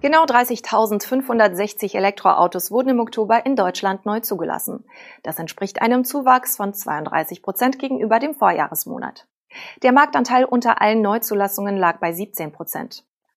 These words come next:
Zum elektrischen Bereich zählen wir bekanntlich auch die Plug-in-Hybride, von denen rund dreiundzwanzigtausendsiebenhundert zugelassen wurden.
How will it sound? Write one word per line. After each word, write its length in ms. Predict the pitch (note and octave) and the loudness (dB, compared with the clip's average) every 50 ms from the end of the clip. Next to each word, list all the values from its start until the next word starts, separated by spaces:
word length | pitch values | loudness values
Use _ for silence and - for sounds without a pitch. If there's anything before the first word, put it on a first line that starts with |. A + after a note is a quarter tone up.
| _ _ | _ _
Zum 160 | - - A#3 B3 | -6 0 2 4
elektrischen 460 | A#3+ B3 B3 A#3+ - G3+ - G3 F3+ | 6 4 4 2 -2 -6 -4 -2 -2
Bereich 340 | F3 D#3+ D#3+ E3 G3 - - | 0 0 0 0 -2 -4 -6
zählen 280 | - G3 F#3 F#3 F#3 | -4 -2 -2 0 0
wir 80 | F#3+ F#3 | 0 -2
bekanntlich 480 | F#3+ F#3+ - G3+ G#3 - A3 - - | -2 -2 -4 -4 -4 -4 -4 -2 0
auch 160 | - G#3+ A3 - | 0 0 0 -2
die 100 | A#3+ - | -8 -2
Plug-in-Hybride, 800 | - A3+ A3 - B3+ B3 A3 G3 D#3 E3 F3 E3+ E3+ G3 A#3+ B3+ - - - - _ | 0 0 2 2 2 2 2 0 -2 -2 -4 -2 -2 -2 -2 -4 -8 -16 -20 -14 _
von 160 | - B3 A#3+ | -2 0 2
denen 180 | A#3 C4 C4 C4 | 4 4 4 6
rund 280 | A#3+ A#3 A#3+ A#3 - - | 4 4 2 2 0 -4
dreiundzwanzigtausendsiebenhundert 1600 | - F#3+ F3+ F#3 F#3+ F#3+ - - F#3+ F#3+ F#3+ F#3+ F#3 - - F#3 F#3 F#3 F#3+ F#3 F#3 - G#3 G#3 G#3 G3+ G3 G3 G3+ G#3+ A3+ A3 | -4 0 2 2 2 2 0 0 0 -2 -2 -2 -6 -6 -4 -4 -4 -2 -4 -6 -4 -4 -4 -2 -2 -2 -2 0 0 0 0 0
zugelassen 460 | - F#3 E3 E3 E3 D#3 - - E3+ E3 | -2 -6 -6 -4 -6 -8 -8 -10 -10 -8
wurden. 440 | E3 E3 E3 F3+ F#3 G#3 _ _ | -8 -8 -8 -10 -12 -14 _ _